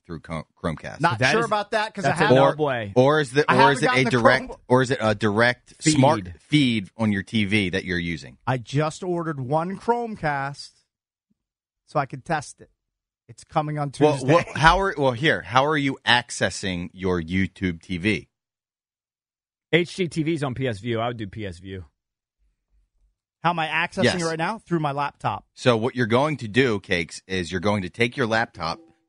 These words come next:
Speaker 1: go to youtube T V dot com or
Speaker 2: Yes,
Speaker 1: whatever,
Speaker 2: right.
Speaker 1: put it on your laptop, and then take your laptop and shoot it to the T V through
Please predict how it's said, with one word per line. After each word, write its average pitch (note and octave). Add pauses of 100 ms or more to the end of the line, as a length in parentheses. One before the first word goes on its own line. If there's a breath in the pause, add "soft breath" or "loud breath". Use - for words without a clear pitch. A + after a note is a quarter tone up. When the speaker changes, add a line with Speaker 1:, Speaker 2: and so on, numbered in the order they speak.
(100)
Speaker 1:
go A2
to A2
youtube A2+
T A2+
V A2
dot G#2
com F#2+
or F2
Speaker 2:
Yes, F2
Speaker 1:
whatever, E2 (120)
Speaker 2:
right. C3
Speaker 1:
put B2+
it B2+
on B2
your C3
laptop, G#2+ (140)
and G2+
then G#2
take A#2+
your A2+
laptop G2+ (260)
and G2+
shoot C3
it G#2
to A2
the F#2
T G2+
V F#2+
through F#2+